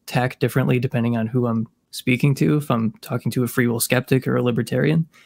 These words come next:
Um, but, uh, yeah, I mean, why don't you tell us a little more about yourself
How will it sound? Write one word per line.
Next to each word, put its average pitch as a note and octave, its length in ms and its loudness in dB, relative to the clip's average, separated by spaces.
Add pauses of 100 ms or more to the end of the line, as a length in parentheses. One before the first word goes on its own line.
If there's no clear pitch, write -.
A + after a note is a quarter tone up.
(420)
Um, B2+ 420 -2 (640)
but, C3+ 380 2
uh, C3 300 2 (720)
yeah, C#3 420 2
I B2 160 0
mean, C#3+ 400 2
why D3 140 2
don't G#3 180 2
you D#3 500 2 (360)
tell D3 240 2
us C#3+ 160 0
a C#3+ 60 2
little C3+ 340 2
more C3 260 0
about A#2+ 380 0
yourself B2+ 680 -2